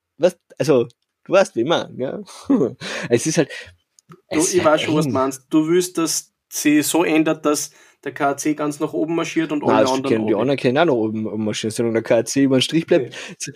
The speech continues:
Speaker 1: s-,
Speaker 2: Nur
Speaker 1: genau,
Speaker 2: weit hinter
Speaker 1: es sollen
Speaker 2: dem
Speaker 1: halt
Speaker 2: K A C.
Speaker 1: zumindest noch immer sechs Mannschaften hinterm K A C sein. Das ist das, was ich eigentlich für mich jetzt so geplant hätte, äh, an und für sich. Wobei auf der anderen Seite, schau, es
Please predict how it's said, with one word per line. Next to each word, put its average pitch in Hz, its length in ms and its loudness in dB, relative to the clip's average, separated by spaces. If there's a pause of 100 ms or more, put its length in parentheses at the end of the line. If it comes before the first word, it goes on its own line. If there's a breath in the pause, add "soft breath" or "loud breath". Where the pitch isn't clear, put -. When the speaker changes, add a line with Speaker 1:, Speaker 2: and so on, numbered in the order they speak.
(200)
Speaker 1:
s-, 170 240 -16
Speaker 2:
Nur 156 80 -2
Speaker 1:
genau, - 140 6
Speaker 2:
weit 117 40 0
hinter 202 240 0
Speaker 1:
es - 60 2
sollen 196 180 6
Speaker 2:
dem 208 60 4
Speaker 1:
halt 196 100 4
Speaker 2:
K - 60 -8
A - 20 -4
C. 175 60 -2
Speaker 1:
zumindest 220 460 2
noch 151 140 2
immer 226 540 0
sechs 175 260 2
Mannschaften 165 440 0
hinterm 156 220 0
K 135 120 0
A 120 80 0
C 110 140 -2
sein. 104 120 -10 (220 loud breath)
Das 196 160 4
ist 214 160 -2
das, 190 160 2
was 165 120 -6
ich 180 220 2
eigentlich 127 460 0
für 127 120 -6
mich 127 380 0
jetzt 113 320 -4
so 120 360 4
geplant 101 520 -4
hätte, - 240 -8 (120)
äh, 104 180 -2
an 104 220 -8
und 95 100 -12
für 98 160 -6
sich. - 260 -14 (1040 loud breath)
Wobei 135 340 6
auf 135 80 2
der 123 120 6
anderen 131 200 4
Seite, 120 360 2
schau, 120 100 2
es 104 100 0